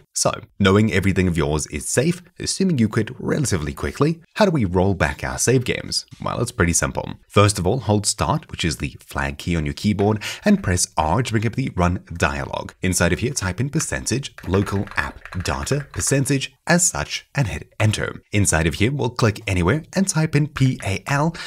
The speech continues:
to jump straight to pal in here, followed by saved,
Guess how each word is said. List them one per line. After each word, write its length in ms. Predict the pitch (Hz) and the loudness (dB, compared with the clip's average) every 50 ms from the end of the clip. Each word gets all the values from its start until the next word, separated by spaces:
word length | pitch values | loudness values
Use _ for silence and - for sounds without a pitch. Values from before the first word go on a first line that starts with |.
| - - - | -14 -10 -6
to 80 | - 156 | -6 -2
jump 240 | - 151 151 156 - | 0 2 0 0 0
straight 380 | - - - 123 123 123 127 - | -2 -2 0 -2 -2 -2 -4 -6
to 180 | - 120 123 - - - | -4 -4 -6 -6 -10 -6
pal 420 | - - 101 82 69 50 50 - - _ | -4 -4 -4 -2 -4 -6 -6 -8 -12 _
in 180 | - - 73 69 | -8 -6 -6 -4
here, 340 | 65 64 80 95 131 151 - _ | -4 0 0 0 0 0 -4 _
followed 380 | _ - - 110 107 104 98 92 | _ 2 4 6 6 6 4 4
by 260 | 95 82 80 82 85 - | 4 2 2 2 -4 -4
saved, 580 | - - - - - 67 76 95 135 139 - | -4 -4 -2 -2 -2 0 0 0 -2 -2 -6